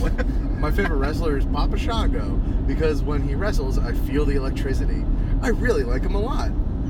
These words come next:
Speaker 2: David Chorba, Northfield, Ohio.
Speaker 1: Oh, come on, Ohio. You're better than that.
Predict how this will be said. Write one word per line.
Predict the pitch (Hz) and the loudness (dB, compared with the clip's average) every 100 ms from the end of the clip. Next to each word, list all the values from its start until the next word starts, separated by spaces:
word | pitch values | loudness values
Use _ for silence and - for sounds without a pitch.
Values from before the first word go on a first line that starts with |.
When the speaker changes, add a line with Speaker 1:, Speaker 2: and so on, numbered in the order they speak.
| - | 2
Speaker 2:
David | 143 165 - | 2 2 0
Chorba, | - - 208 160 123 - - - | 0 0 2 2 0 -2 -2 -2
Northfield, | - 151 - 123 120 | -2 -2 -2 -2 -2
Ohio. | 117 120 - - - - - - - 339 | -2 -2 0 0 0 0 0 -2 -2 0
Speaker 1:
Oh, | - - 135 - | 2 2 0 0
come | - 160 | 0 0
on, | 147 139 | 0 0
Ohio. | 131 135 139 135 | 0 0 2 2
You're | 131 131 | 2 2
better | 131 131 127 | 0 0 0
than | - - | 0 -2
that. | - - | 0 0